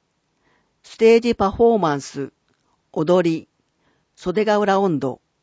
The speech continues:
袖ヶ浦音頭ツー、飲食出店、体験ブース、企業ピーアールブース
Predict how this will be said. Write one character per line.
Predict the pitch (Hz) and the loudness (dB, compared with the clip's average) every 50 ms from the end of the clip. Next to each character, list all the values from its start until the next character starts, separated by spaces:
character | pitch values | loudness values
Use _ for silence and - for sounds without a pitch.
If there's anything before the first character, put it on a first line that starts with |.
| _ _ _ _ _ _ _ _ _ _ _ _ _ _ _ _ _ _ _ | _ _ _ _ _ _ _ _ _ _ _ _ _ _ _ _ _ _ _
袖 | - - 175 170 202 208 | -6 -4 -2 0 2 2
ヶ | 208 208 214 | 4 4 4
浦 | 208 202 196 208 190 | 4 4 4 4 4
音 | 202 220 202 170 | 4 2 0 0
頭 | 143 139 | -2 -4
ツ | 135 - - - 180 160 127 - _ _ _ _ _ _ _ _ _ _ _ _ _ _ _ _ _ _ _ _ _ - | -6 -6 -4 -2 -2 -2 -2 -4 _ _ _ _ _ _ _ _ _ _ _ _ _ _ _ _ _ _ _ _ _ -4
ー、 | 214 | -2
飲 | 226 226 | -2 -2
食 | 220 - 156 - - | 0 -2 -4 -4 -4
出 | 135 - 151 151 - _ - | -12 -12 -12 -14 -14 _ -6
店、 | 156 151 147 143 131 - _ _ _ _ _ _ _ _ _ _ _ _ _ _ _ _ | -4 -4 -4 -4 -6 -10 _ _ _ _ _ _ _ _ _ _ _ _ _ _ _ _
体 | - 156 175 196 185 | -4 -2 -2 -2 0
験 | - 208 208 202 196 175 | 2 2 2 2 0 0
ブ | 175 190 180 160 | 2 2 2 2
ー | |
ス、 | - - - 131 127 - _ _ _ _ _ _ _ _ _ _ _ _ _ _ _ _ _ _ _ _ | 0 -4 -12 -12 -12 -12 _ _ _ _ _ _ _ _ _ _ _ _ _ _ _ _ _ _ _ _
企 | - - 226 233 208 | -10 -6 -4 2 4
業 | 202 185 151 139 135 | 4 4 4 2 0
ピ | - 175 175 214 | -2 -4 -2 0
ー | 214 202 | 2 2
ア | 202 | 2
ー | 202 | 2
ル | 196 185 | 0 2
ブ | 190 190 190 | 2 4 2
ー | 180 | 2
ス | 160 - - 143 135 127 | 2 -2 -6 -6 -6 -6